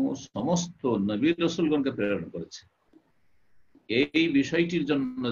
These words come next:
যে মানুষকে কেন সৃষ্টি করা হয়েছে, এই বিষয়টির জন্য আল্লাহ রাব্বুল আসমানি কিতাবসমূহ নাযিল করেছেন। এই বিষয়টির জন্য ইহকাল এবং পরকাল, দুনিয়া এবং আখিরাত সৃষ্টি করা হয়েছে।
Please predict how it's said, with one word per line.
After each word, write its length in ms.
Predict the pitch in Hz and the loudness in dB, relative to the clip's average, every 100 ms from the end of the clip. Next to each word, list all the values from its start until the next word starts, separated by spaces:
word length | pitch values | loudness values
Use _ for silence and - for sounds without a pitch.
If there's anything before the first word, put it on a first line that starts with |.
| 107 | -2
যে 100 | 110 | -2
মানুষকে 600 | 107 113 135 143 - 139 | -2 -2 -2 -4 -6 -6
কেন 400 | - 113 131 170 | -4 -2 0 0
সৃষ্টি 360 | - 180 175 165 | 0 -2 -2 -2
করা 220 | 139 135 | 0 2
হয়েছে, 320 | 127 117 110 87 - | 0 -2 -6 -8 -4
এই 200 | 139 139 | -2 -2
বিষয়টির 600 | 127 113 139 160 175 131 | -2 -2 -2 -2 -4 -2
জন্য 560 | 156 143 120 104 92 87 | -2 -2 -4 -4 -4 -6
আল্লাহ 260 | 113 123 139 | -4 -2 0
রাব্বুল 240 | 117 - | -2 -4
আসমানি 560 | 107 117 - 123 127 139 135 | -2 -4 -4 -6 -2 -4 -4
কিতাবসমূহ 680 | 95 90 104 - 277 269 226 | -10 -4 -2 -2 -4 -2 -2
নাযিল 320 | 190 185 175 - | -2 -4 -6 -10
করেছেন। 340 | - - - 90 _ _ _ _ _ _ _ _ _ _ _ _ - | -14 -18 -20 -20 _ _ _ _ _ _ _ _ _ _ _ _ -2
এই 200 | 127 135 | 0 0
বিষয়টির 680 | 131 123 139 165 180 170 | 0 0 0 0 -4 -6
জন্য 380 | 151 143 135 120 110 95 87 - _ _ _ 113 | 0 0 0 -4 -4 -4 -12 -18 _ _ _ 0
ইহকাল 600 | 135 139 131 135 135 117 | 2 2 2 2 2 2
এবং 240 | 117 117 98 | 0 -2 -4
পরকাল, 560 | 110 101 90 - 85 - - | -2 -2 -2 -6 -10 -8 -2
দুনিয়া 420 | 127 135 139 143 143 | 2 4 6 6 4
এবং 260 | 123 127 123 | 2 0 -2
আখিরাত 500 | 110 110 - 139 - | -2 -2 -2 -2 -2
সৃষ্টি 340 | - 123 - 107 | -4 -6 -6 -10
করা 220 | - 80 - | -10 -10 -12
হয়েছে। 260 | - - | -16 -18